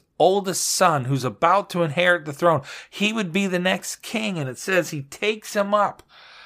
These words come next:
to the top of the wall and there offers him as a burnt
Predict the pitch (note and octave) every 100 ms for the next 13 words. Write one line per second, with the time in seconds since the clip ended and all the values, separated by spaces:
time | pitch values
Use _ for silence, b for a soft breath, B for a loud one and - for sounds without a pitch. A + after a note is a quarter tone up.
0 | B - E3+ D#3 C#3+ - - G3 G#3+ G#3+
1 | F#3+ D3+ C#3+ C3+ F#3+ A3 F#3+ C3+ F#2 G#2+
2 | C3+ - _ _ _ _ _ _ _ _
3 | _ _ _ _ _ _ _ _ _ _
4 | B2 C3+ C3 F#3+ E3+ C3 G#2+ - _ _
5 | C#3+ E3+ F3 - C3+ - C3+ B2+ - G#2+
6 | G2 D#2 _ _ - C#3 C3+ C#3+ -